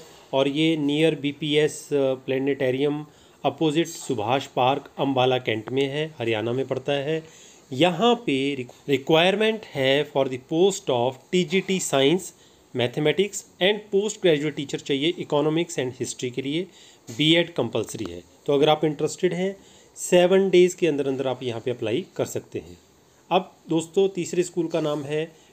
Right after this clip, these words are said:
टैगोर इंटरनेशनल स्मार्ट स्कूल, ये सीबीएसई से एफिलिएटेड है, और ये जलंधर में काला संघानिया रोड, बस्ती शेख में, अ, लोकेटेड है। यहाँ पे कॉम्पिटेंट ट्रेंड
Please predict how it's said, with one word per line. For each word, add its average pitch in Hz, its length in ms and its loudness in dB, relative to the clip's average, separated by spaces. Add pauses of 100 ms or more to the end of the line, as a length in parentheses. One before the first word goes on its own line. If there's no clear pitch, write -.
(140)
टैगोर 156 540 0
इंटरनेशनल 135 880 -4 (260)
स्मार्ट 147 400 0
स्कूल, 151 400 -6 (100)
ये 135 120 -2
सीबीएसई 135 500 -4
से 147 180 -2
एफिलिएटेड 139 500 -2
है, 175 160 -6 (380)
और 165 180 4
ये 180 220 2
जलंधर 151 440 2
में 156 320 0 (320)
काला 156 280 4
संघानिया 139 480 0
रोड, 139 300 0
बस्ती 156 460 -4
शेख 147 460 -2
में, 135 280 -2 (480)
अ, 120 100 0
लोकेटेड 127 500 -2
है। 90 140 -16 (880)
यहाँ 160 380 0
पे 180 140 6
कॉम्पिटेंट 165 720 -2 (380)
ट्रेंड 170 400 0